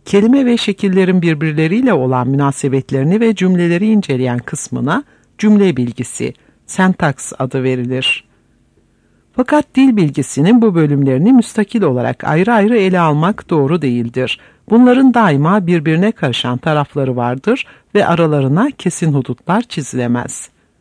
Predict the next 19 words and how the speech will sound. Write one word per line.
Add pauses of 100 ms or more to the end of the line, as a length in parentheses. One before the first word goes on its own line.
(1800)
Bilhassa
şekil,
menşe
ve
mana
bilgilerini
birbirinden
ayırmaya
imkan
yoktur. (320)
Esasen
dil
seslerden
en
geniş
cümleye
kadar
bir
bütündür.